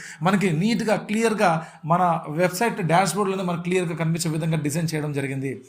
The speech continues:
దాన్ని ఓ ట్రాకర్ అని అంటారు. ఓకే, ఆ ట్రాకర్ అప్లికేషన్ ద్వారా,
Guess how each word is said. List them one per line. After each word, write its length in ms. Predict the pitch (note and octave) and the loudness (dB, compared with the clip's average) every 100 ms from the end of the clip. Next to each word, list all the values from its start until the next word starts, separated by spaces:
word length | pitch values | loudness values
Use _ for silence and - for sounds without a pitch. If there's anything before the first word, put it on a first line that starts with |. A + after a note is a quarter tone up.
| _ C#3 | _ -2
దాన్ని 400 | C#3+ F3 D#3+ C#3 - - - | 0 2 0 -2 -12 -20 -6
ఓ 120 | D3 | -2
ట్రాకర్ 400 | E3+ D#3+ D3+ D#3 | 0 0 -2 -4
అని 120 | D3 D3 | -4 -6
అంటారు. 420 | C3 C3 A#2 - _ _ _ _ _ _ _ - | -6 -10 -12 -20 _ _ _ _ _ _ _ -10
ఓకే, 120 | C#3+ F3+ | -6 0
ఆ 160 | D3 | 0
ట్రాకర్ 380 | D3+ E3 F#3 G3 | 2 2 2 2
అప్లికేషన్ 460 | E3+ F#3 F#3 F#3+ E3+ | 0 0 -2 -2 -2
ద్వారా, 280 | D#3+ F#3+ | -2 -2